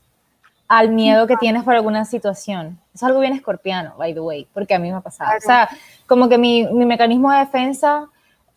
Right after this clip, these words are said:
Speaker 1: cuando son situaciones muy feas, es como, "Ush", sale una mentira. ¿Sí me entiendes?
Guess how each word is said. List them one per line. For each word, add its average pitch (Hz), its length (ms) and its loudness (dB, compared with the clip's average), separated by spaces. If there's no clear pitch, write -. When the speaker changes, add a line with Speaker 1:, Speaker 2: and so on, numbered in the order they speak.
Speaker 1:
cuando 240 240 2
son 220 120 -2
situaciones 262 340 0
muy 262 140 -2
feas, 262 240 2
es 254 60 -4
como, 240 140 0
"Ush", - 200 -8
sale 202 260 0
una 208 120 -2
mentira. 170 480 -8
¿Sí 294 120 -2
me 330 60 2
entiendes? 269 360 2